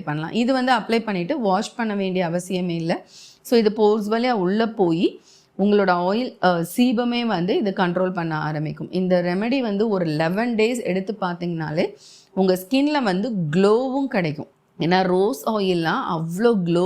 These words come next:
கொடுக்கும். So, அதனால உங்களுக்கு வந்து க்ளோவும் கிடைக்கும், அதே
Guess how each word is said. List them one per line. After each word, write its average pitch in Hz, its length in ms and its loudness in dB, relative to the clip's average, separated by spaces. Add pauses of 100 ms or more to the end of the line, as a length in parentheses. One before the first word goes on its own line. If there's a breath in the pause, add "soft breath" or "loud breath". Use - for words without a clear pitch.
(160)
கொடுக்கும். 170 400 -2 (380 loud breath)
So, - 80 -2 (100)
அதனால 190 320 0
உங்களுக்கு 208 280 -2
வந்து 240 140 0 (300)
க்ளோவும் 190 520 2
கிடைக்கும், 196 400 0 (120)
அதே 175 160 2